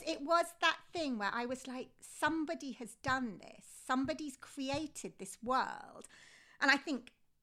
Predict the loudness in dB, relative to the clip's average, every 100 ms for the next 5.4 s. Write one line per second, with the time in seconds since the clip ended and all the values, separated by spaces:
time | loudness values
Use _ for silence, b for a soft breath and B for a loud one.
0 | -8 -4 -2 -2 -2 -4 -4 -10 -4 -4
1 | -4 -6 -8 -10 -8 -8 -8 -6 -6 -6
2 | -10 -10 -10 -8 -8 -8 -10 -10 -12 -8
3 | -8 -6 -8 -6 -4 -4 -6 -8 -6 -6
4 | -4 -2 -2 -4 -6 -6 -4 -4 -4 -8
5 | -10 -14 -18 -20